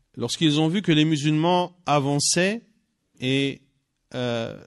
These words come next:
vivaient une période stable, ils ont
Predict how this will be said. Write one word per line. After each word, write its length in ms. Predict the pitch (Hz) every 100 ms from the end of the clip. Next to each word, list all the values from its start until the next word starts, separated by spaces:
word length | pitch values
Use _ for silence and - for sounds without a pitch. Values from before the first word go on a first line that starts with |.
| -
vivaient 680 | 120 156 170 165 165 160 - - - -
une 140 | 135
période 840 | 131 165 156 165 165 123 107 101 - - _ _ _ _ -
stable, 880 | - - 165 180 208 190 120 95 - _ _ - _ _ - _ _ _ _ _
ils 320 | 151 156 147 185
ont 340 | 226 226 226